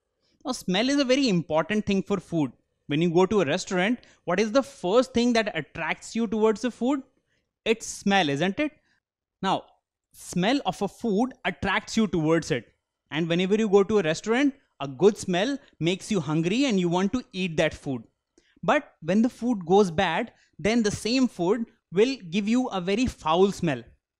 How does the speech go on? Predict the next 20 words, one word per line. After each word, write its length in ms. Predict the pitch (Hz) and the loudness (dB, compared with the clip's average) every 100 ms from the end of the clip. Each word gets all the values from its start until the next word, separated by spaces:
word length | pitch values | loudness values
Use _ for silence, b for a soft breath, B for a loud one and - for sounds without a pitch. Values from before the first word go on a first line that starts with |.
| _ - | _ -8
and 300 | 170 254 226 _ - | -2 -2 -2 _ -6
you 140 | 170 | -2
won't 260 | 180 254 226 | 2 0 0
feel 280 | - 208 | -4 -4
like 280 | 208 226 220 | 0 -2 -4
eating 380 | 185 180 170 202 | -10 -6 0 0
it 120 | 190 | 0
at 140 | 165 143 | -2 -2
all. 240 | 139 107 - _ _ | -2 -4 -14 _ _
And 220 | 127 151 156 | -6 -2 2
then 140 | 165 | 2
you 100 | 165 | 2
will 140 | 170 156 | 2 0
identify 680 | 127 175 202 - 143 185 269 b - | -2 -2 -4 -4 -2 -2 -4 b -6
that 200 | 151 156 | -6 -2
the 100 | 220 | -6
food 280 | - 185 165 | -4 -4 0
has 160 | 170 | -2
gone 260 | 147 127 170 | -2 -2 0
bad. 300 | 185 147 | 2 0